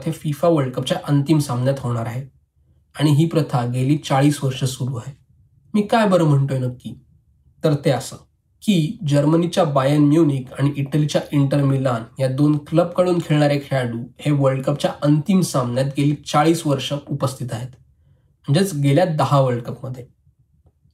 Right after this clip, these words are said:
कसं ते बघूयात. आता अंतिम सामना आहे फ्रान्स विरुद्ध अर्जेंटिना या संघांचा. फ्रान्सच्या खेळाडूंमध्ये आहेत डायट उपमकानो, बेंजामिन पवार्ड, किंग्सली कोमान आणि अर्थात अगदीच पहिल्या सामन्यात जो इंजर्ड झाला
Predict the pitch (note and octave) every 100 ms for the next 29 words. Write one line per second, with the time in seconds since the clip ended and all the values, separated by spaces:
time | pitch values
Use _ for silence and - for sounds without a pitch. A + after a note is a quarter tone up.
0 | _ E3+ - E3 C#3+ A#2+ A#2 G#2+ - _
1 | _ _ _ _ - E3+ - E3 - -
2 | D3+ D#3 F#3+ F3 E3 D#3+ D#3 F3+ - D3
3 | C#3+ - C#3+ C3+ E3+ C#3 B2 B2 A#2+ C3+
4 | C#3 B2+ A#2 A#2+ B2+ - - _ _ _
5 | _ _ _ _ - - D#3 E3 - E3+
6 | D3+ D#3 D3+ D3 D3 D3 C#3+ C3 C3+ -
7 | - C#3 C3+ C#3+ C#3+ C3+ D3 C#3 C#3 C3+
8 | C#3 - _ _ - C#3 C#3+ D3+ D#3+ D3+
9 | C#3 C3+ C3+ - - _ F3 E3+ F3 D#3+
10 | C#3 B2 B2 B2+ - _ _ _ _ -
11 | D3 D3 C#3 D#3+ D#3 D3 D3 F3+ D3+ -
12 | C#3+ C#3+ F3 - D#3 D#3 C#3+ D3+ C#3 C3+
13 | C#3+ C#3 C3+ A#2+